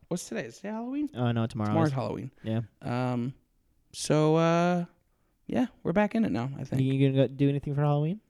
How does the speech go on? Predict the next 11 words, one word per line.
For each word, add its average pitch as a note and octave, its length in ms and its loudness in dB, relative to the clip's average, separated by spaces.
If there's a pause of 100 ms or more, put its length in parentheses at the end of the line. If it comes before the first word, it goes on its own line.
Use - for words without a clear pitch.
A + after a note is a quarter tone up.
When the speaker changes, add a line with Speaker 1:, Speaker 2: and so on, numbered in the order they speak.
(120)
Speaker 2:
Watch C#3+ 200 -6
any C#3+ 80 -6
spooky C#3+ 360 -4
movies? F3 220 -2 (260)
You G4 260 6
guys G#4 100 0
get C#4 160 0
trick-or-treaters? D4+ 680 -2 (1080)
Speaker 1:
Uh, A3 340 4
you A#3 140 4
know, D4 220 6